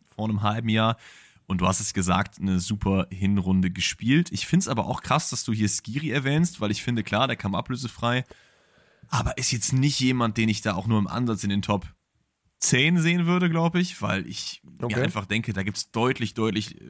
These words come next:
Speaker 1: bessere Leute, die deutlich besser performt haben vor allen Dingen. Und da würde ich schon davon weggehen, dass n-, nur alleine der Preis ein Kriterium ist. Der Preis ist auch ein Kriterium,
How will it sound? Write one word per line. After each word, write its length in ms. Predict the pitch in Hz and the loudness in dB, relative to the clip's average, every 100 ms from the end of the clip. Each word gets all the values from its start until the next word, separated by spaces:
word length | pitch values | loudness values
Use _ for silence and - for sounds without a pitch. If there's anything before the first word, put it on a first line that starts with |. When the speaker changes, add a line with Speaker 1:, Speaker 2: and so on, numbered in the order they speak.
| 71 - | -12 -4
Speaker 1:
bessere 360 | 117 - 110 | -2 0 0
Leute, 260 | 104 107 110 | 2 2 0
die 100 | 98 | 0
deutlich 260 | 104 101 | 0 0
besser 200 | 104 104 | -2 -2
performt 540 | - 92 - 101 127 127 | 0 -2 -2 -4 -4 -2
haben 160 | 127 | -2
vor 160 | 123 85 | -2 -4
allen 100 | 113 | -2
Dingen. 160 | 131 - - - - | -2 -6 -14 -18 -6
Und 200 | 95 101 | -2 2
da 220 | 110 113 | 2 2
würde 140 | 113 | -2
ich 80 | 104 | 0
schon 160 | 120 117 | 0 0
davon 260 | 104 101 | 0 0
weggehen, 260 | 113 120 107 | 0 0 0
dass 200 | 101 104 | 0 0
n-, 360 | 95 90 104 | 0 0 0
nur 240 | 101 120 85 | 2 2 2
alleine 300 | 92 98 95 | 0 0 0
der 120 | 82 | 0
Preis 500 | - 95 92 92 - | 0 0 0 -2 -4
ein 260 | 87 87 90 | -4 -2 -4
Kriterium 400 | 80 92 87 85 | -4 -2 0 -2
ist. 80 | |
Der 80 | 98 | -2
Preis 240 | 90 95 - | -4 -4 -4
ist 120 | 101 | -4
auch 180 | 113 156 | -2 0
ein 100 | 156 | 0
Kriterium, 600 | 156 - 160 165 165 | -2 -2 0 2 0